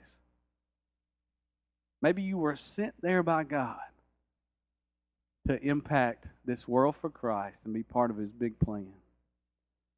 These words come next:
Those Magi, they were sent to deliver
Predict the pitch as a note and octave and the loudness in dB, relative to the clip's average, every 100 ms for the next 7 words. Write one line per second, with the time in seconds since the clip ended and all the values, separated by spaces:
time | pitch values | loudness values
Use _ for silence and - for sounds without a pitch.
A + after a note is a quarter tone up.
0 | _ _ - C#3+ C3 C#3+ D#3 C#3 C#3 C3 | _ _ 0 2 4 4 4 6 6 6
1 | B2+ C#3 B2+ - - D3+ D3 - - C#3+ | 6 6 4 0 2 2 2 0 4 6
2 | C3 B2 - - _ - C3+ C#3 D#3+ D#3 | 6 2 -6 -20 _ 2 4 6 6 8
3 | D#3 C#3 | 6 6